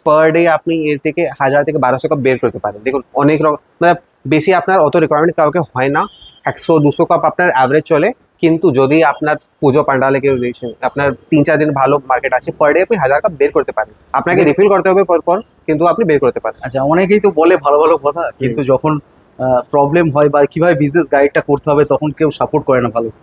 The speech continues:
Speaker 1: দেখুন,
Speaker 2: তো সেই ক্ষেত্রে আপনারা কি
Speaker 1: আমি তো
Speaker 2: বলছেন?
Speaker 1: আপনার নিজে ভালোই বলবো, আপনি, আপনি একটু ফিডব্যাক আপনার ফলোয়ার থেকেও নিন।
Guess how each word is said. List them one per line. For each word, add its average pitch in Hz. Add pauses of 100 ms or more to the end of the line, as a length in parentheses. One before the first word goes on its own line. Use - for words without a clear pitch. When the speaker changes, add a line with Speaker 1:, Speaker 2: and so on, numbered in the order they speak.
(100)
Speaker 1:
দেখুন, 135
Speaker 2:
তো 143
সেই 160
ক্ষেত্রে 175
আপনারা 160
কি 160
Speaker 1:
আমি 143
তো 151
Speaker 2:
বলছেন? 160
Speaker 1:
আপনার 170
নিজে 160
ভালোই 143
বলবো, 147 (260)
আপনি, 156
আপনি 147
একটু 165 (120)
ফিডব্যাক 156
আপনার 151
ফলোয়ার 147
থেকেও 165
নিন। 170